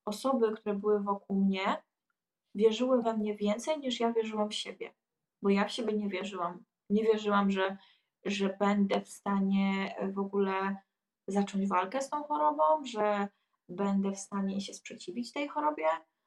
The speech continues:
A właśnie osoby, które były wokół mnie, powiedziały mi, że „przecież ty jesteś silna, ty dasz radę”. I wydaje mi się, że dzięki temu też, e,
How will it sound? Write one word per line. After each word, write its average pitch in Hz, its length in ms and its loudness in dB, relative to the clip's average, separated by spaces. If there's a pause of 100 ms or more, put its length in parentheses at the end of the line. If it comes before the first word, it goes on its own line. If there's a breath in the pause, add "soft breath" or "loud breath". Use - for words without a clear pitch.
(380 loud breath)
A 226 500 6
właśnie 240 280 0
osoby, 247 340 -2
które 233 260 -4
były 226 200 2
wokół 226 360 -4
mnie, 208 320 0
powiedziały 214 540 -2
mi, 214 160 -18
że 208 340 -4 (460)
„przecież - 260 -16
ty - 120 -4
jesteś 202 400 -6
silna, 233 460 -6
ty - 120 -8
dasz 208 180 -2
radę”. 220 400 0 (460 loud breath)
I 226 380 -2
wydaje 226 260 -4
mi 233 80 -4
się, - 120 -10
że 220 120 -10
dzięki 226 320 -12
temu 226 400 -8 (960)
też, - 420 -2
e, 220 420 -6